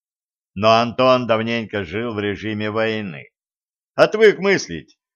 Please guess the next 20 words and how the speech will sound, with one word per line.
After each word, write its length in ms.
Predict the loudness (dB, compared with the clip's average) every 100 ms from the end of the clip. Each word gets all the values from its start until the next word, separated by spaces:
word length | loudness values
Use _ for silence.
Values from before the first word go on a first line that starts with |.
| -2
общедоступными 960 | 0 0 -2 0 -2 -6 -6 -6 -6 -6
среднестатистическими 1400 | -6 -6 -6 -8 -8 -10 -10 -12 -14 -12 -10 -8 -10
стандартами, 840 | -8 -8 0 2 2 -4 -12 -12 -18 _ _ _ _ 2
а 220 | 2 2
кроме 320 | 0 -2 0
того 280 | -2 0 0
никого 380 | -2 -2 -2 -2
в 60 |
гости 280 | -2 -4 -6
не 200 | -6 -6
ждал, 580 | -8 0 2 4 0 -10 _ _ _ _ _ _
тем 180 | -4 2
более 280 | 4 4 2
на 160 | 0
джипе. 680 | -2 -6 -6 -6 -4 -6 -8 _ _ _ _ _ _ _ -2
Поэтому, 580 | 2 2 0 -2 0
обойдя 420 | 0 2 2 2 0
усадьбу 420 | 2 0 0 -6
с 140 | -10
тыла, 420 | -8 -4 -4 -4